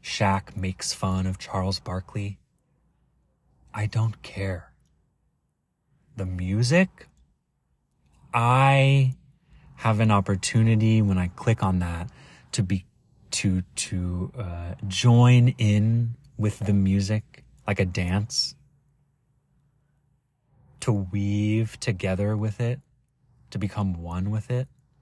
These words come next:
And I generally can't become one with most of the videos on TikTok. I love when I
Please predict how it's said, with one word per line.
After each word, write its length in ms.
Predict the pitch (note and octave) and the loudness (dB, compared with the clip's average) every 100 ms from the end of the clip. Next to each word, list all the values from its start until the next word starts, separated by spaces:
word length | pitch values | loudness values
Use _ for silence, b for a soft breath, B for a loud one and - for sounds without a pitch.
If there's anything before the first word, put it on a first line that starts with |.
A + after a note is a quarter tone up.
| _ B B B B _ _ _ _ _ _ _ _ _ _ _ _ _ _ _ - | _ B B B B _ _ _ _ _ _ _ _ _ _ _ _ _ _ _ -12
And 80 | F#2+ | -8
I 100 | F#2+ | -6
generally 580 | F2+ A2+ B2+ C3 A#2+ - | -4 -2 2 2 0 -4
can't 500 | - - A2 - A#2+ | -10 -4 -4 -6 -12
become 560 | A2+ - G#2 G2 F2+ | -12 -8 -6 -4 -6
one 460 | F2+ F2+ F#2 F#2 F#2 b b b | -6 -6 -4 -4 -8 b b b
with 180 | G2+ - | -12 -6
most 920 | G#2+ A2+ C3 D3+ D3 B2 - - - - b b b b | -4 0 4 4 4 4 0 -6 -10 -18 b b b b
of 160 | - G2+ | -8 -4
the 60 | G2 | -2
videos 420 | F#2+ F#2+ F#2 F#2 | 0 0 0 -2
on 160 | F2 | -6
TikTok. 640 | F2+ F#2+ - - - - _ _ _ _ _ _ _ _ _ _ _ _ _ | -6 -10 -12 -12 -12 -14 _ _ _ _ _ _ _ _ _ _ _ _ _
I 100 | G2+ | -8
love 400 | F#2 F#2 G2 G#2+ | -4 0 2 4
when 120 | G#2+ G#2+ | 4 2
I 260 | G2+ F#2+ | 2 0